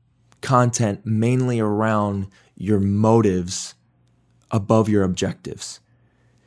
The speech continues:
'Cause if your motives are pure, God will actually give you greater objectives than you even can think of. 'Cause if he can work with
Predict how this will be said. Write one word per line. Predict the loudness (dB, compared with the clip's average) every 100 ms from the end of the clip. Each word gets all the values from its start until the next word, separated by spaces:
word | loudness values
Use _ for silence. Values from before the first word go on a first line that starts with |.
| _
'Cause | 0 2
if | 2
your | 4 4
motives | 4 4 4 4
are | 0
pure, | -2 0 0 2
God | 2 2 4
will | 2
actually | 0 0 0
give | 0 2
you | 0
greater | 0 0 2
objectives | -2 -2 -2 -2 -2 -2
than | -2 -2
you | 0
even | -2 -2 -6
can | -6 -6 -8 -12 _ _
think | -4 -4 -2
of. | -6 -10 -16 _ _ _ _ _ _ _ _ _ -8
'Cause | -4
if | -2
he | -2
can | 0 0
work | 2 0 -2
with | -6 -8